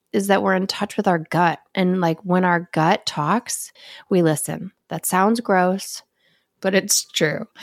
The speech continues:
Before we get into the episode, don't forget to support the podcast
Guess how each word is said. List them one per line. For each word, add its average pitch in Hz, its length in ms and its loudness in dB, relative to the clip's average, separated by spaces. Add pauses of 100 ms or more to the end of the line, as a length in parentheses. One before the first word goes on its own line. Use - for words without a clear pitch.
(360)
Before 214 340 0
we 247 100 0
get 240 200 0
into 196 220 0
the 180 160 -2
episode, 165 840 -2 (460)
don't 202 200 0
forget 240 340 0
to 208 140 2
support 214 420 -2
the 226 60 -8
podcast 190 840 -2